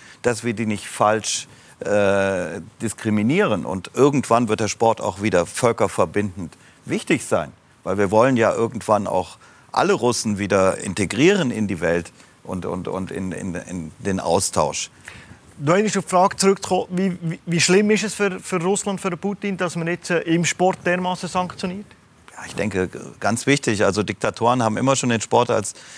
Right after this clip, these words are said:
Speaker 1: Instrument genutzt und, und, und die sportlichen Erfolge, äh, da haben sich auch Verbände vor den Karren spannen lassen vom, vom Putin.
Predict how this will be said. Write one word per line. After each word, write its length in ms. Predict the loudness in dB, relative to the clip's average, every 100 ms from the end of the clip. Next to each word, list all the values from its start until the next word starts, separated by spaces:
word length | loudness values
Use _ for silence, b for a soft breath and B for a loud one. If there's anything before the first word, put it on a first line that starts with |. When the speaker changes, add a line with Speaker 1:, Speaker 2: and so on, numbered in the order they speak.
| B
Speaker 1:
Instrument 580 | 0 0 4 4 4 0
genutzt 540 | -2 0 0 -2 -6
und, 420 | -4 -2 -2 -6 -6
und, 380 | -4 -4 -6
und 240 | -6 -4 -4
die 60 |
sportlichen 520 | -2 2 2 0 -6 -4
Erfolge, 600 | -2 2 2 4 2 0 B B B -12
äh, 320 | 0 4 4 0 -8
da 120 | -6 -4
haben 140 | -4
sich 140 | 0
auch 80 | 0
Verbände 480 | 2 0 2 0 0
vor 160 | 2 2
den 160 | 2
Karren 440 | 0 -2 -4 -6 -10 B B -8
spannen 400 | -2 0 0 2
lassen 460 | 2 2 -2 -2
vom, 280 | 0 -2 -2
vom 300 | -4 -4 -4
Putin. 560 | -4 -4 0 0 0